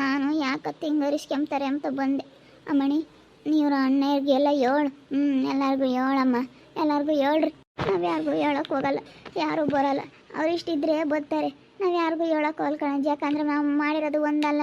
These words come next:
ಎರಡಲ್ಲ, ಏನು ಮಾಡಿರೋದು ಇವನ್ನ ಯಾರು ಸೇರಲ್ಲ, ಅದಕ್ಕೆ ಒಂದಲ್ಲ ಎರಡಲ್ಲ ಅಂತ ಹೇಳಿ ನಾವು ಸುಮ್ಮನಾಗಿದ್ದೀವಿ. ಹ್ಞೂ, ಈ ಆತು ನಾವು ಹೇಳೋಕೆ ಹೋಗಲ್ಲ, ಹೆಂಗನ ಮಾಡ್ಕೊಂಬ್ಲಿ ಹೇಳು, ನಾವು ಯಾರಿಗೆ ಆತು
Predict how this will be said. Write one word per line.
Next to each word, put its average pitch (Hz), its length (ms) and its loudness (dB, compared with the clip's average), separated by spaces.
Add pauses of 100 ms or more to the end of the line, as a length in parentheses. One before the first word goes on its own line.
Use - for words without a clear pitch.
(120)
ಎರಡಲ್ಲ, 277 300 -2 (460)
ಏನು 320 220 0
ಮಾಡಿರೋದು 302 400 0 (220)
ಇವನ್ನ 311 220 0 (160)
ಯಾರು 294 200 0 (120)
ಸೇರಲ್ಲ, 269 320 -2 (400)
ಅದಕ್ಕೆ 285 260 -4 (160)
ಒಂದಲ್ಲ 294 260 0 (120)
ಎರಡಲ್ಲ 269 320 0 (500)
ಅಂತ 302 160 -2 (120)
ಹೇಳಿ 294 220 2 (400)
ನಾವು 285 240 0 (480)
ಸುಮ್ಮನಾಗಿದ್ದೀವಿ. 277 680 0 (140)
ಹ್ಞೂ, 285 160 -2 (500)
ಈ - 20 -2 (200)
ಆತು 277 220 -2 (100)
ನಾವು 277 160 0 (100)
ಹೇಳೋಕೆ 269 380 0
ಹೋಗಲ್ಲ, 262 340 0
ಹೆಂಗನ 269 300 -2 (100)
ಮಾಡ್ಕೊಂಬ್ಲಿ 262 440 -2
ಹೇಳು, 285 120 -4 (280)
ನಾವು 359 220 0
ಯಾರಿಗೆ 294 320 -2
ಆತು 302 180 -4